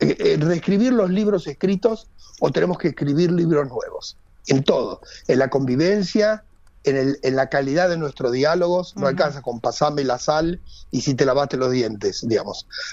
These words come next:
Speaker 1: Acá hay una situación mundial
Speaker 2: Mm.
Speaker 1: tremendamente desafiante de que debe ser pensada.
Speaker 2: Mm.
Speaker 1: Hay una charla extraordinaria de un padre de, de, del Caribe, no sé dónde, si será colombiano, no sé,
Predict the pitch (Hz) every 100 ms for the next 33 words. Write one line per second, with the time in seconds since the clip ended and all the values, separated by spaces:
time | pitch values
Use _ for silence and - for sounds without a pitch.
0 | - 135 131 196 208 - 170 180 160 160
1 | 143 - 147 139 131 - 196 208 208 180
2 | - - 143 139 135 151 175 190 220 -
3 | _ _ - 185 160 - _ _ - 156
4 | 160 202 233 196 165 180 165 156 143 -
5 | 120 175 170 143 135 139 135 135 127 175
6 | 269 226 - 151 127 113 110 101 - 139
7 | 64 - - _ - 202 170 170 147 170
8 | - 151 143 135 131 131 110 - - -
9 | - - - - 170 160 - 139 135 165
10 | 165 147 139 131 156 156 147 143 131 127
11 | 127 113 117 - 131 123 120 113 139 165
12 | 131 113 120 - 98 92 - 98 - 107
13 | 92 113 117 110 113 135 139 120 123 120
14 | 139